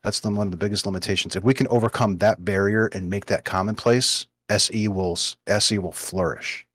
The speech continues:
But this is one of the biggest limitations of S E, as far as I can tell, is getting the talk started.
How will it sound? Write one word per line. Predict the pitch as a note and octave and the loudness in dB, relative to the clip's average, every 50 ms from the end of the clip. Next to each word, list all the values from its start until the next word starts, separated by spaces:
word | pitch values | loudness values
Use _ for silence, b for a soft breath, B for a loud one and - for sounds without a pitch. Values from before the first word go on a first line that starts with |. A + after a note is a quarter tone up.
| _ _ _ _ _ _ _ _ _ _ _ | _ _ _ _ _ _ _ _ _ _ _
But | F#2+ F#2+ - | -6 0 0
this | G#2+ G2+ - | 0 0 0
is | G2+ G2 | 0 0
one | G2+ F#2+ F#2 | -2 -2 -2
of | F2 | -4
the | F2 | -2
biggest | E2 F#2+ F2 F2+ F2 - - - - - | -2 0 0 0 -2 -2 -4 -6 -10 -10
limitations | F#2+ F2+ F2+ F3+ - - F#2 F2+ E3+ - - E3+ - - - - - | -6 -6 -6 -8 -6 -6 -6 -6 -6 -6 -8 -10 -8 -10 -12 -12 -12
of | - F2 E2 - - | -12 -14 -14 -12 -12
S | F2+ E2+ - - | -10 -10 -10 -10
E, | E2 D#2+ D#2 D#2+ - _ _ _ - | -10 -12 -12 -14 -16 _ _ _ -14
as | F2+ - | -14 -10
far | - - E2+ | -6 -4 -4
as | E2+ E2 - | -4 -4 -4
I | E2+ E2+ | -8 -8
can | - - D#2 | -10 -14 -16
tell, | - - - - F2 - _ b b b b b _ _ _ _ | -14 -12 -12 -12 -12 -16 _ b b b b b _ _ _ _
is | F#2+ F#2+ | -8 -4
getting | G2 F#2+ G2+ G2 G2 | -2 0 0 0 0
the | F2+ F2 | -2 -4
talk | - - F#2+ E2+ - | 0 -2 -2 0 0
started. | - - F2+ E2 D#2+ D#2 D#2 | -4 -2 -2 -2 -2 -4 -6